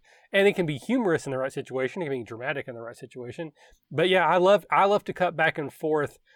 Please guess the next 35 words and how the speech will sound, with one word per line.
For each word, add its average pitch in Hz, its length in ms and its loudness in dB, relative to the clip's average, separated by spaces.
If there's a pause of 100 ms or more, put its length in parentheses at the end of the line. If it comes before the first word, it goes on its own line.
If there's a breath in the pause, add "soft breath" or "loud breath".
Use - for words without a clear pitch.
(220 soft breath)
where 143 600 6
it's - 420 -8 (380)
tension 202 500 2
filled, 135 460 -2
not 151 300 0
just. 139 440 -2 (440)
There, 170 240 -2
I 180 40 2
mean, 170 140 4
I, 165 200 2
I 165 120 2
completely 185 420 4
agree 170 160 6
with 156 100 0
Ian 147 220 0
that 143 120 -2
if 147 140 0
there's 151 180 -2
a 139 60 -4
pause, 156 340 4
that's 131 200 -4
a - 20 -18
great 151 380 -2
transition. 120 580 -8 (380 soft breath)
But 139 100 0
I 151 120 4
like 160 180 4
to 156 100 -2
try 165 160 2
to 165 80 4
find 147 240 0
situations 143 460 -2
that 131 100 0
are, 131 100 0
like, 123 220 0